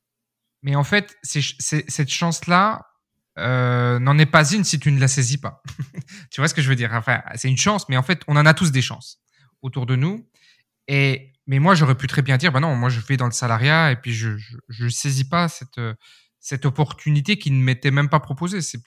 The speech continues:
c'est moi qui ai été proactif dans, dans, dans ce truc-là en disant, euh, à mon père, « Bah, on, on devrait peut-être se positionner sur le rachat de la boîte parce que, euh, elle est en difficulté, il y a peut-être une, une, une opportunité. » Et ça s'est fait comme ça.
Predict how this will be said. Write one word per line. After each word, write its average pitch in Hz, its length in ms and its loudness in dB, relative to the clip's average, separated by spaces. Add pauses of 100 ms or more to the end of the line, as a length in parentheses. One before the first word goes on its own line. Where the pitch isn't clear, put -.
(160)
c'est - 160 -20
moi 147 120 -6
qui 135 100 -14
ai 120 40 -4
été 120 120 -12
proactif 123 460 -10
dans, 117 120 -10 (140)
dans, 117 260 -10
dans 120 80 -10
ce - 80 -14
truc-là - 260 -16
en 147 60 -8
disant, 123 320 -6
euh, - 20 -10 (540)
à 117 40 -20
mon 117 100 -8
père, « 170 200 -4
Bah, 107 300 -6 (400)
on, 123 140 -6
on 123 80 -6
devrait 123 240 0
peut-être 135 220 -4
se - 80 -6
positionner 127 480 -2
sur 143 160 -6
le 117 80 -2
rachat 139 240 -2
de 127 80 -6
la 117 80 0
boîte 151 240 -4
parce - 160 -10
que, - 120 -14
euh, 135 220 -6 (500)
elle 113 100 -6
est 127 40 -2
en 120 80 2
difficulté, 113 560 -6
il 160 60 0
y 131 40 2
a 110 40 -2
peut-être - 280 -6
une, 117 240 -6
une, 117 260 -6
une 123 120 -2
opportunité. » 127 880 -4 (320)
Et 120 60 -14
ça 135 100 -8
s'est 131 160 -4
fait 180 140 -4
comme 139 160 -4
ça. 127 240 -10